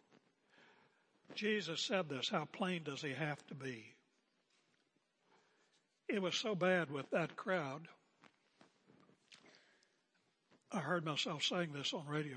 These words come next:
the other day. It was so bad with that crowd that some of them felt spiritually abused by me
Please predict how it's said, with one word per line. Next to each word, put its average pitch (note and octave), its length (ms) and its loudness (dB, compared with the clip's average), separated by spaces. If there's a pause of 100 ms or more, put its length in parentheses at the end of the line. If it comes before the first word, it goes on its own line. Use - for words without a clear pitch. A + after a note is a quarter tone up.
the C#3 140 -8
other B2+ 140 -12
day. A#2+ 180 -10 (1400)
It A#3+ 80 0
was D3 120 -2
so G#3 180 0
bad F3 280 4
with C#3+ 180 -4
that E3 240 0
crowd C#3+ 440 -4 (1600)
that D#3+ 220 -2
some A#3+ 340 2
of C#3+ 140 2
them D3+ 240 -6 (460)
felt F3+ 220 0
spiritually F3 720 0
abused B2+ 600 -4
by G#3 120 0
me C#3 200 -4